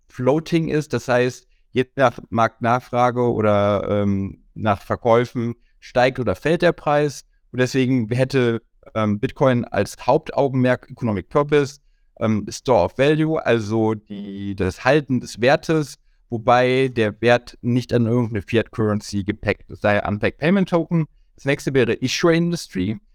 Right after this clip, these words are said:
also in welcher Industrie wurde Bitcoin herausgegeben? Das wäre dann Payment Services and Infrastructure. Äh, kann man, glaub ich, ganz gut an El Salvador erkennen. In El Salvador wird Bitcoin benutzt, um die Remittances, also die Auslandsüberweisungsgebühren,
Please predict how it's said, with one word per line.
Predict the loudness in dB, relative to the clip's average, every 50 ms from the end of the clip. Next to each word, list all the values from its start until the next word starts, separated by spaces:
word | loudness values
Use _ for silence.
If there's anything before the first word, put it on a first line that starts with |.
| _ _
also | -2 -2 0 0 0 0 0 0 -2 -4 _ _ _ _ _ _ _ _ _ -8
in | -6 -2 0
welcher | 2 2 2 2 2
Industrie | 0 0 -2 -4 -6 -10 -10 -4 -2 -2 -2 0
wurde | 0 0 0 0
Bitcoin | 0 -4 -6 -6 -4 -4 -2
herausgegeben? | 0 0 2 2 0 0 0 -4 -6 -2 0 0 0 0 -2 -4 -6 _ _ _ _ _ -10
Das | -6 0
wäre | 2 2 2 2
dann | 2 0 0 0 -2
Payment | -2 -2 0 0 0 -2 -2
Services | -2 -2 -2 0 -2 -4 -6 -8 -8
and | -6 -4
Infrastructure. | -4 -4 -2 -4 -4 -4 -4 -6 -6 -8 _ _ -6 -2 -2 -2 -2 -4 -6 _ _ _ _ _ _ -6
Äh, | -4 -2 -2
kann | -2 -2
man, | -2 -2 0 2
glaub | 2 2
ich, | 0 0 0
ganz | -2 -2 -2 -4 -6
gut | -8 -6
an | -2 -2 0 0 0
El | 0 -2 -2
Salvador | -2 -2 -2 0 0 0 0 2 2 2
erkennen. | 2 0 0 -2 -2 -2 -2 -4 -4 -8 _
In | -6 -4
El | -2 -2
Salvador | -2 -2 -2 0 0 0 -2 -2 -2 0 2 2 2 0 -2 -6 -14 _ _ _ _ 0
wird | 0 0 2 2
Bitcoin | 0 -2 0 0 0 2 2 2 2 0 -2 -4
benutzt, | -4 -4 -2 -2 -4 -8 -10 -14 -10
um | -4 -2 0 0 2 0 0 -2
die | -2 0 0 0
Remittances, | 0 0 0 0 0 -2 -2 -2 -4 -4 -4 -6 -4 -2
also | -2 -2 -2 -2
die | -4 -4
Auslandsüberweisungsgebühren, | -2 0 0 0 0 0 -2 -2 0 -2 -2 -2 -2 0 0 2 2 2 0 -2 -2 -4 -4 -6 -8 -10 -10 -8 -6 -4 -2 0 0 0 0 0 -2 -4